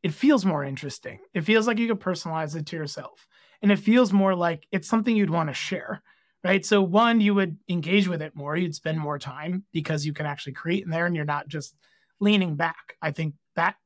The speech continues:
that is, that era is, uh, dwindling, the, the lean back area. So the lean in area, era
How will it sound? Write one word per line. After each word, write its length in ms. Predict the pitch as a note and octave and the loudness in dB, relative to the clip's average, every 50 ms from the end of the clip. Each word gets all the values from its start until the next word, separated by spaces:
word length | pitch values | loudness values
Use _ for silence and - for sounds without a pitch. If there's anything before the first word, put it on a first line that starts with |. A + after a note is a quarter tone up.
| _ - | _ -6
that 200 | F#3 F3 F#3 F#3+ F3+ | -2 0 0 0 0
is, 280 | E3+ D#3 D3 - - _ _ _ | -2 -4 -6 -8 -10 _ _ _
that 200 | - F#3+ G#3+ - - | 0 0 0 0 0
era 380 | F3 E3 D#3 D3+ C#3+ C#3+ C#3 - _ _ _ _ _ _ _ _ _ - | -2 -2 0 -2 -2 -4 -6 -8 _ _ _ _ _ _ _ _ _ 0
is, 440 | G#3 F#3+ F3 D#3 C#3+ C3+ D3+ - _ _ _ - | 0 0 0 0 -4 -8 -10 -12 _ _ _ -4
uh, 140 | F#3+ D#3+ D3+ | -2 -2 0
dwindling, 640 | C#3 F3+ F#3+ F3 D#3 D3+ C#3+ - - G3 G#3 - - _ - | 0 2 0 0 0 -2 -6 -8 -10 -10 -10 -10 -10 _ -2
the, 180 | F3+ F3+ F3+ F3+ | -2 -2 0 0
the 140 | F#3 F#3 F#3+ | 0 0 2
lean 300 | F#3 F3+ F3 E3 D#3+ D#3 | 2 0 -2 -2 -4 -6
back 280 | D3 D3 C#3+ C#3 - - | -6 -8 -8 -10 -12 -14
area. 220 | - D3+ D3 D3 C#3+ | -16 -14 -10 -10 -4
So 140 | - - G#3 | 2 2 4
the 100 | G#3 G#3 | 4 6
lean 300 | G#3+ A3+ A#3+ B3 A#3 G3+ | 6 6 6 6 6 6
in 340 | G3 G#3+ A3 G#3+ G3+ G3+ | 6 6 6 4 2 0
area, 320 | - D#3 C#3+ C#3 C3+ C3 D4 - _ - | -2 -4 -4 -4 -6 -8 -10 -12 _ 0
era 420 | F#3+ F3 E3+ D#3+ D3+ C#3+ D#3 D3 | 0 2 2 2 0 -4 -6 -6